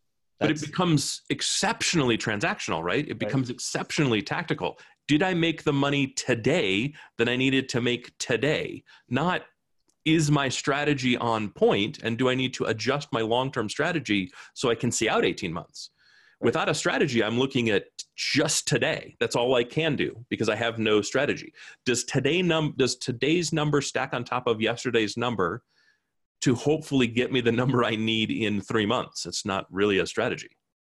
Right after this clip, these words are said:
Speaker 2: I wonder if business cycle has an impact on that perspective. In other words, let's say I'm only earning twenty percent of my quota, uh, or the opposite, where I'm blowing it away, three hundred percent.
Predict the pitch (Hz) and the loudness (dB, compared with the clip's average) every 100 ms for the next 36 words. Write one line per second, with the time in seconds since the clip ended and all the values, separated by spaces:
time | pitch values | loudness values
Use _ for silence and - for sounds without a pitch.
0 | _ _ - - _ _ - 143 160 202 | _ _ -20 -20 _ _ -4 -2 2 0
1 | 226 226 196 139 _ - 160 165 160 143 | 0 2 2 0 _ 0 0 2 2 0
2 | 135 - 127 123 120 117 110 117 117 113 | 0 0 0 0 0 0 0 -2 -2 -2
3 | 113 123 123 123 110 - 110 107 107 - | -4 -4 -4 -2 -4 -2 -2 -2 -4 -6
4 | 98 - 95 - - 110 123 120 117 113 | -8 -8 -12 -14 -10 -2 0 0 -2 -4
5 | - _ _ _ _ - 143 175 - 160 | -8 _ _ _ _ -4 -2 -4 -2 0
6 | 151 147 139 131 135 131 131 127 123 127 | 2 4 4 2 0 0 0 -2 -2 -2
7 | 123 120 120 113 - - 131 131 131 113 | -2 -2 -4 -8 -6 -2 0 0 -2 -4
8 | - 117 113 104 110 107 107 104 101 95 | -2 0 0 -2 -2 0 0 0 0 -2
9 | - - 98 90 - _ _ _ _ - | -8 -8 -8 -8 -20 _ _ _ _ -2
10 | 104 101 98 - 120 123 127 120 117 113 | 2 2 0 -4 -2 2 2 2 0 -4
11 | - - 120 127 127 110 110 - 113 113 | -10 -6 -2 0 -2 -6 -6 -6 -4 -2
12 | 110 107 107 104 _ _ - 120 123 117 | -2 -4 -8 -12 _ _ -6 -4 -2 -2
13 | 107 104 - 139 123 123 113 - 104 - | -4 -6 -4 -2 0 -2 -4 -6 -6 -4
14 | 95 | -8